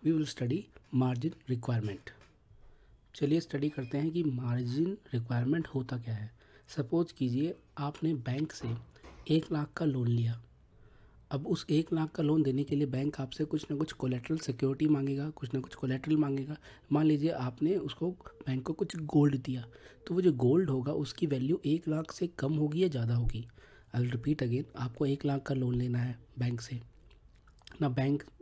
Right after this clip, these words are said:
को आप गोल्ड दे रहे हो as a collateral, तो वो गोल्ड जो आप दे रहे हो उसकी वैल्यू एक लाख से ज़्यादा होगी या कम होगी?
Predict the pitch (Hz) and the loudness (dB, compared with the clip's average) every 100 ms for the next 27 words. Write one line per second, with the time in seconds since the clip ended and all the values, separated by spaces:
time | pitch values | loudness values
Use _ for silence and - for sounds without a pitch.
0 | - - - - 147 151 - 143 139 139 | -16 -16 -8 -4 -4 -4 -4 2 6 6
1 | 135 127 120 120 123 127 120 117 - 120 | 6 4 4 2 0 -2 -4 -4 0 2
2 | 117 120 120 117 - - - - - - | 2 -2 -4 -6 -16 -20 -20 -20 -12 -8
3 | 175 190 139 135 156 165 180 131 139 143 | -4 -4 0 2 4 4 2 2 0 2
4 | 151 156 - 147 139 175 135 135 143 147 | 0 -2 -4 -2 0 2 2 0 -2 -2
5 | - - - 117 135 143 143 185 - - | -6 -10 -2 0 2 0 0 -4 -6 -16
6 | - - 156 151 151 127 113 113 | -20 -8 -4 0 2 4 2 0